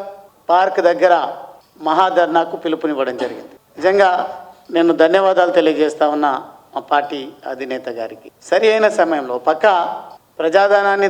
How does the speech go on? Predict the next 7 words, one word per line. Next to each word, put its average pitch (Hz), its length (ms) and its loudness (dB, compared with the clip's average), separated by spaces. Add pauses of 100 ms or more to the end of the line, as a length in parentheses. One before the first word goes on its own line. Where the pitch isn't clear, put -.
దుర్వినియోగం 185 600 2
చేయడంతో 160 340 0 (100)
పాటు 135 220 -4 (420)
తెలంగాణ 208 440 4 (220)
రైజింగ్ 196 440 2
పేరిట 175 300 2 (800)
మసిబూసి 202 560 0